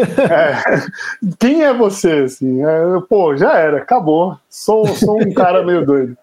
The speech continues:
Ah, meu, é, eu, como eu, acho que como eu coloquei no, no Twitter lá, eu sou, sou o pai da Silverzinha, que é outra doida, é, minha filha doida do mundo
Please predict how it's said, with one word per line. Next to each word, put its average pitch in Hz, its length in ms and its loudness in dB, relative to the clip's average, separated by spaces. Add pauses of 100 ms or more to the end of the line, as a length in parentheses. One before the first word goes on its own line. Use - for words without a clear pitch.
(420)
Ah, 294 180 2
meu, 180 340 2
é, 165 320 2
eu, 185 160 2
como 240 260 2
eu, 247 60 4
acho 202 180 0
que 220 80 0
como 240 220 0
eu 226 40 2
coloquei 220 440 0
no, 196 340 2
no 175 140 0
Twitter 175 520 0
lá, 151 280 2
eu 185 100 0
sou, 185 760 2
sou 185 320 0
o 180 100 -8
pai 190 200 2
da 180 120 2
Silverzinha, 165 880 0
que 202 140 -4
é 165 60 4
outra 170 320 0
doida, 151 680 0 (400)
é, 143 280 2
minha 156 200 0
filha 165 300 -2
doida 160 380 0
do 151 120 0
mundo 151 640 0